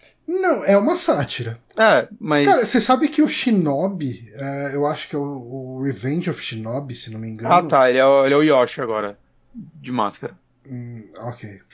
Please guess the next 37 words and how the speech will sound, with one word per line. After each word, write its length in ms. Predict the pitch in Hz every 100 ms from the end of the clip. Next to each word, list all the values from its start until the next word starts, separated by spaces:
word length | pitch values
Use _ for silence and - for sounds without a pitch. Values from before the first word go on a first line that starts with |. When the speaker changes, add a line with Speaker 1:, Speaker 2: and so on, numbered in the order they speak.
| _
Speaker 2:
Não, 160 | - 165
Speaker 1:
Você 80 | 180
Speaker 2:
não, 100 | 175
Speaker 1:
sa-, 240 | 160 135
Speaker 2:
fala. 280 | - 143 190
Speaker 1:
não, 340 | - - -
então, 220 | 151 170 143
você 140 | 151
sabe 260 | 147 160 180
que 140 | 202
o, 440 | 196 185 180 151 151
o 40 |
Shinobi, 960 | 139 - 151 135 143 165 175 196 185 160
o, 480 | 127 139 127 110 - - - _ _
eu 120 | - 214
não 120 | 226
lembro 300 | 254 254 -
qual 320 | - 247 233 143
deles, 400 | 160 165 135 143
eu 200 | 175 165
acho 300 | 190 - -
que 80 |
é 60 | 208
o 440 | 202 196 185 180 165
Revenge 340 | 175 156 175
of 140 | 180 -
Shinobi. 480 | 185 160 143 127 117 _ -
Originalmente, 1040 | 156 175 170 190 196 165 180 196 - 156 -
um 120 | 170
dos 200 | 202 208
vilões 500 | 175 170 151 156 175
era 220 | 175 175 170
o, 460 | 170 - 156 143
o 140 | 151 147
Homem-Aranha, 800 | 143 165 160 147 160 156 131 117
tipo, 320 | - - 135 135
literalmente. 880 | 156 175 180 143 143 156 156 -